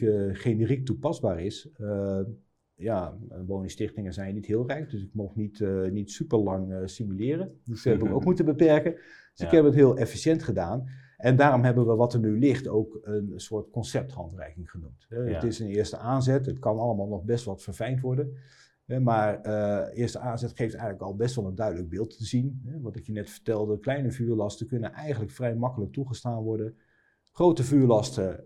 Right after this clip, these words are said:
Speaker 1: eh, alleen als de verkeersruimte ook groot is. En scootmobielen, elektrische rolstoelen, alles wat een, ook een ontstekingsbron heeft, eh, waardoor de kans op het ontstaan van brand, eh, gaat toenemen. Eh, eigenlijk alleen maar in, in hele grote volumes zoals atria.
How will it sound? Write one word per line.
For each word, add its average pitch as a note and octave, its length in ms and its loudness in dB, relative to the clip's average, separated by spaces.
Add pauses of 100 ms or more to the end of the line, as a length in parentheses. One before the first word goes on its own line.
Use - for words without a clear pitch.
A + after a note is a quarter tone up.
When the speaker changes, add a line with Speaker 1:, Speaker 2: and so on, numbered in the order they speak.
(100)
Speaker 1:
eh, G#2 360 2
alleen A2 320 0
als F#2+ 220 -6
de F#2 280 -4
verkeersruimte G2 640 -2
ook C3+ 180 -8
groot G2+ 320 -6
is. G2+ 220 -8
En G2 260 -8
scootmobielen, A2+ 680 0
elektrische G2+ 480 -8
rolstoelen, G#2+ 560 -4
alles A2 260 -8
wat G#2+ 120 -4
een, F#2+ 160 -8 (500)
ook - 180 -6
een G#2 140 -8
ontstekingsbron G#2+ 840 0
heeft, F#2+ 320 -2
eh, G2 320 -4
waardoor F#2+ 300 -4
de F#2+ 100 -6
kans A2 220 -6
op G#2 60 -12
het F2 100 -14
ontstaan C3 340 -6
van A2 160 -4
brand, F2+ 320 -6
eh, - 240 -16
gaat F2 220 -12
toenemen. C#3+ 540 -8 (720)
Eh, A#2 420 2
eigenlijk G#2 440 -4
alleen A2 220 0
maar G2+ 200 -4
in, F#2+ 300 -8
in E2+ 120 -12
hele G#2 200 -2
grote G2 300 -8
volumes F2+ 340 -8
zoals E2+ 240 -12
atria. E2 440 -18